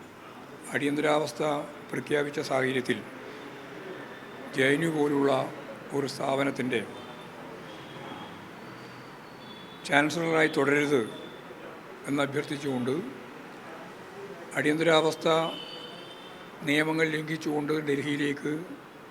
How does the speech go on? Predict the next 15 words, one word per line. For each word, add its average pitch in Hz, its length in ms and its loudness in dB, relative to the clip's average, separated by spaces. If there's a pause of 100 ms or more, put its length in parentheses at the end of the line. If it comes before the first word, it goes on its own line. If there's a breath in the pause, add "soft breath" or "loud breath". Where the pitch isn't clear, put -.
(140)
ജെ 143 140 8
എൻ 143 100 4
യുവിൽ 139 260 6
നിന്ന് 139 220 2 (360)
മാർച്ച് 131 320 -2
നടത്തി. 113 260 -6 (1700)
ആ 147 40 8 (140)
മാർച്ച് 151 360 2 (220)
പ്രധാനമന്ത്രിയെ 156 720 4 (520)
കുറ്റവിചാരണ 165 580 6 (100)
ചെയ്യുന്ന 139 300 4 (260)
മാർച്ചായിരുന്നു. 123 500 4 (1700)
അത് 147 160 2
ഇന്ദിരാഗാന്ധിയുടെ 180 680 8 (100)
വീട്ടിന് 170 260 2